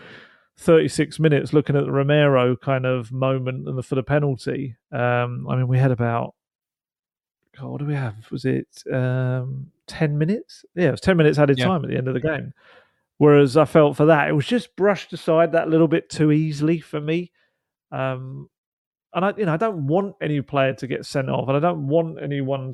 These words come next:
Speaker 1: to kind of get punished any more severely than they should. I just felt, and, and I don't, not really want to talk about tackles and challenges in football, because I think, especially in a derby, it, it's part of the full throttle nature of it, and I don't think that's a bad thing in a game.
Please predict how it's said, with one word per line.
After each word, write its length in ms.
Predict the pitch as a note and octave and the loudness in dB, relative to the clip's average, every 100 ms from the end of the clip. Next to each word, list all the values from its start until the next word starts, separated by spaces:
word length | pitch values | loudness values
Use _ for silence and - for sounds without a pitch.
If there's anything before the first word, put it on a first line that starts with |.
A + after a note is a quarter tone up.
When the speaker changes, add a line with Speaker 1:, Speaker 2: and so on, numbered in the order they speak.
| - | -6
Speaker 1:
to 260 | C3+ C3 - | -6 -6 -8
kind 180 | C#3 | -10
of 100 | B2+ | -10
get 240 | A#2+ C#3 - _ | -4 -6 -6 _
punished 360 | - D3 - | -2 -2 -2
any 120 | C#3 C3+ | -2 0
more 200 | C3+ C3 | 0 2
severely 400 | C#3+ C3 C3+ C3 | 2 4 4 4
than 120 | C3 | 0
they 60 | |
should. 220 | B2+ D#3+ C3+ | -2 -2 0
I 100 | B2+ | 0
just 240 | F3 D3 | 0 -2
felt, 400 | - F3 D3 C3 - _ _ _ _ _ _ | 2 2 2 -2 -12 _ _ _ _ _ _
and, 160 | C3+ D3+ | -2 0
and 160 | D#3 | -2
I 60 | F3+ | -2
don't, 220 | F#3 C#4+ C4 | -4 -6 -2
not 160 | C#4 | 0
really 160 | G#3 E3 | 2 4
want 140 | D#3 | 2
to 80 | A#2+ | 0
talk 180 | - G#3+ | -4 0
about 220 | D3+ - - - | 0 0 -4 -6
tackles 340 | C3+ C3 B2 | -4 -4 -4
and 140 | B2 | -6
challenges 480 | B2 C3+ C3 B2 A#2 | -2 -2 -2 -4 -4
in 100 | C3 | -4
football, 340 | A2+ C#3+ C#3 B2+ | -6 -8 -6 -4
because 220 | C3+ D#3 | 0 2
I 80 | C#3+ | 2
think, 160 | F#3+ | 2
especially 360 | - B3+ A3+ E3+ | 2 2 4 2
in 40 | |
a 60 | D3+ | 4
derby, 420 | E3 D#3+ C#3+ C3+ | 6 6 4 2
it, 140 | C#3 | 0
it's 240 | - F3 - | 0 0 0
part 260 | - F3 | 2 4
of 80 | D#3 | 4
the 80 | D3 | 0
full 300 | - E3+ D3+ | 2 2 2
throttle 400 | - D#3+ - C#3+ | -2 -4 -2 -6
nature 400 | C#3+ D3+ D3+ D#3+ | -2 -4 -4 -6
of 80 | D3+ | -4
it, 60 | D#3 | -4
and 80 | |
I 20 | D#3+ | -4
don't 240 | E3+ D3 | -4 -4
think 160 | D#3 D3 | -12 -10
that's 240 | C#3+ - | -12 -10
a 60 | B2+ | -4
bad 360 | C#3+ C#3+ B2+ - | 0 0 -4 -6
thing 160 | D3 | -4
in 120 | C#3 | -4
a 60 | C3 | -4
game. 460 | B2 E3 D3 B2 | 0 0 0 -4